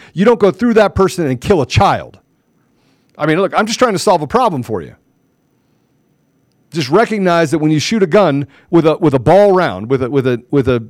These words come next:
what I call practice round, that when it travels through that body, it's just one little hole,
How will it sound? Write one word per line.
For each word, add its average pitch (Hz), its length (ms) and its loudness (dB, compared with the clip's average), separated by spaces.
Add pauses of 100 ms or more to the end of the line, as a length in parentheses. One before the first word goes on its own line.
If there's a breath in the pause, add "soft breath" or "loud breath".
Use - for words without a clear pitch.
(120)
what 151 340 -8
I 139 40 -2
call 147 160 0
practice 202 520 -2
round, 101 320 -6 (760)
that 165 180 0
when 190 120 2
it 165 140 0
travels 226 460 0
through 220 180 -2
that 190 180 2
body, 139 200 0
it's 156 100 -2
just 151 120 -4
one 196 180 2
little 220 200 4
hole, 143 360 -2